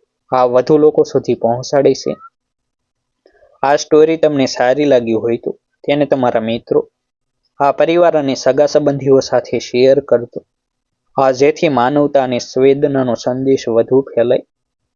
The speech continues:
આવી જ સત્ય ઘટનાઓ આધારિત હૃદયને સ્પર્શતી સ્ટોરીઓ સતત જોવા માટે અમારી YouTube ચેનલને સબસ્ક્રાઇબ કરવાનું ભૂલશો નહીં.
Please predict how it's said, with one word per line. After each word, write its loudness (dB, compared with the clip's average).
આવી 0
જ -6
સત્ય 0
ઘટનાઓ 0
આધારિત 0
હૃદયને 2
સ્પર્શતી -2
સ્ટોરીઓ 0
સતત 0
જોવા 2
માટે -10
અમારી 0
YouTube 2
ચેનલને 2
સબસ્ક્રાઇબ -2
કરવાનું 0
ભૂલશો -4
નહીં. -6